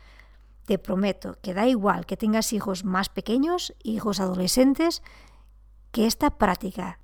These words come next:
ayuda mucho a potenciar la armonía y la conexión entre la orquesta que es nuestra familia. Es cierto que quizás tienes hijos más pequeños, como a la mía de dos años,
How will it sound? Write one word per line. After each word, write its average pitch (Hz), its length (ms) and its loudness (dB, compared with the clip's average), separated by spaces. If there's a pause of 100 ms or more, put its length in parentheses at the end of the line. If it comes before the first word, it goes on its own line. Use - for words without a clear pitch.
ayuda 220 540 0
mucho 233 540 4
a 185 260 0
potenciar 240 640 6
la 311 120 10
armonía 247 560 8
y 208 120 0
la 180 120 2
conexión 208 800 0
entre 190 460 -2
la 233 140 8
orquesta 220 480 2
que 220 120 0
es 196 100 0
nuestra 185 260 -2
familia. 175 480 -4 (440)
Es 214 140 4
cierto 294 380 8
que 254 120 0
quizás 233 280 -2
tienes 240 220 2
hijos 214 240 -4
más 202 180 0
pequeños, 214 580 2
como 190 280 2
a 185 40 2
la 175 120 0
mía 233 260 6
de 196 120 0
dos 202 240 0
años, 240 340 2